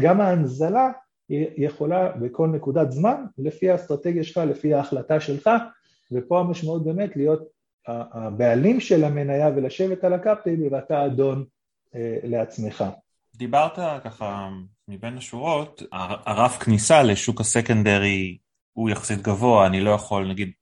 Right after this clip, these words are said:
Speaker 2: בשוק המניות הרגיל, אני יכול אפילו לקנות או למכור מניה בודדת של אפל, ופה אתה צריך לבוא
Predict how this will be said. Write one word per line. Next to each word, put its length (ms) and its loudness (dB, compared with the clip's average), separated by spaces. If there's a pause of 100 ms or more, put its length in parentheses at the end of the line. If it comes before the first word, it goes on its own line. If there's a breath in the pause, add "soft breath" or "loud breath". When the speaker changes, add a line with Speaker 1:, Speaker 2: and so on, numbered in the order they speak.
(120)
Speaker 2:
בשוק 200 -10
המניות 320 -2
הרגיל, 240 4
אני 140 2
יכול 160 -4
אפילו 240 -4 (380)
לקנות 500 -2
או 40 -2
למכור 360 0
מניה 280 0
בודדת 400 -4
של 180 -2
אפל, 420 0
ופה 540 0
אתה 60 -14
צריך 220 -10
לבוא 380 0